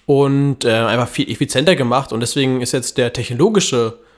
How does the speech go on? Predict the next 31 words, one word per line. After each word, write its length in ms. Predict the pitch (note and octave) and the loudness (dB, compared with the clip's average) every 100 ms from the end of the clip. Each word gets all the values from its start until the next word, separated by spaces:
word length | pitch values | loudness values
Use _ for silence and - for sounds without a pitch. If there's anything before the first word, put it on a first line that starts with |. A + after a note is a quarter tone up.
| _ _ A#2+ | _ _ -4
ähm, 540 | A#2+ A#2+ A#2+ A#2 A#2 | 0 0 0 -2 -2
die 140 | A#2+ A#2 | -4 -2
technologische 560 | C#3+ C#3 C3+ C#3+ C#3 | -2 0 0 0 0
Innovationsdichte, 1600 | B2+ A#2+ A#2+ - C#3 D3+ D#3+ D#3+ _ _ _ - - E3 - E3+ | 0 0 -2 -2 0 0 -2 -6 _ _ _ -4 0 0 0 -4
kann 180 | - D#3 | -2 -4
man 100 | D3+ | 0
fast 220 | - - | -2 0
sogar 220 | C3 C3 | 0 0
sagen, 400 | B2 B2+ C#3 C#3 - - - _ - | 2 0 0 -6 -10 -20 -20 _ -2
ähm, 640 | A2+ A#2+ A#2+ A#2+ A#2+ - _ _ _ _ _ - | -2 0 -2 -2 -4 -8 _ _ _ _ _ -10
also 140 | A#2 | -8
zeitlich 400 | G#2+ B2+ D3 C#3+ | -6 -6 -4 -4
hat 100 | C3+ | -6
sich 80 | B2 | -6
das 140 | B2+ | -8
fast, 320 | - C#3 - - | -6 -6 -6 -6
ja, 260 | B2 A#2+ _ | -8 -10 _
ich, 160 | A#2+ - | -18 -12
ich 120 | - | -2
will 80 | C#3 | 0
jetzt 140 | C#3 | 0
keine 180 | - A#2+ | -2 -6
Zeit 240 | - - F3 | -2 -2 0
in 80 | |
den 100 | B2+ | -2
Raum 200 | G#2+ A#2 A#2+ | 0 -2 -2
werfen, 300 | A#2 - E3 - - | -4 -4 -4 -6 -12
<laughs> 260 | - - - | -14 -16 -6
kleines 300 | A#2 G#2 A#2 | -4 -4 -2
Wortspiel, 380 | C3 - F3 E3+ - - | -2 0 -2 -2 -12 -4
aber 180 | B2+ | 0